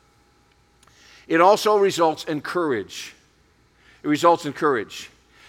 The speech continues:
The fear of the Lord, one has strong confidence, and his children will have a refuge.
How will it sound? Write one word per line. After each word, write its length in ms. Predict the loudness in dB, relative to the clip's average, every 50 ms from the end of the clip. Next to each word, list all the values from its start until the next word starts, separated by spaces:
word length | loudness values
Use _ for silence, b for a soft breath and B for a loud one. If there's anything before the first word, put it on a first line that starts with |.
| B B
The 80 | -8 -8
fear 260 | -6 -4 -2 2 2
of 80 | 2 2
the 100 | 2 0
Lord, 380 | 2 2 2 4 2 2 2
one 140 | 0 -2 -2
has 180 | -2 -2 -4 -4
strong 440 | -6 -6 -4 -2 0 0 0 -2
confidence, 800 | -2 -4 -2 -2 -2 -2 -4 -8 -10 -10 -10 -12 -14 -16 -18 -18 -20 b b b b b
and 120 | -4 -2
his 200 | -2 -2 -4 -6
children 720 | -8 -8 -4 -2 0 0 0 0 -2 -4 -4 -6 -6 -4
will 160 | -2 0 0 0
have 440 | 0 -2 0 0 0 -2 -2 -4 -6
a 100 | -4 -4
refuge. 500 | -2 0 -2 -2 -2 -4 -10 -10 -10 -12